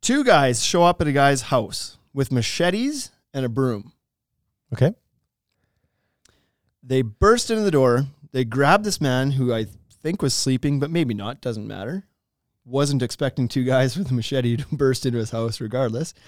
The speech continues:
Speaker 1: They tie him up down to his underwear, tie him up, and tickle the shit out of him with a broom. They were hired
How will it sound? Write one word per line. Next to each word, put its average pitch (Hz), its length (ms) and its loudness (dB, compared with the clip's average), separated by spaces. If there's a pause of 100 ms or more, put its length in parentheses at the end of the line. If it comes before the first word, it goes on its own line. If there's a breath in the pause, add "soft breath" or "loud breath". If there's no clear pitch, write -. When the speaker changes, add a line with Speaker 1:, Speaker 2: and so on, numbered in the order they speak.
(280 soft breath)
Speaker 1:
They 151 240 4
tie 180 320 4
him 214 140 6
up 165 240 2
down 147 240 2
to 160 80 -2
his 143 120 2
underwear, 156 540 0
tie 165 200 0
him 151 120 2
up, 175 240 0
and 117 220 -4
tickle - 280 -8
the 117 100 -8
shit 220 280 -8
out 147 80 0
of 139 80 -8
him 139 100 -4
with 131 140 -6
a 113 40 -6
broom. 123 480 -4 (2000)
They 208 180 4
were 269 200 2
hired 165 680 0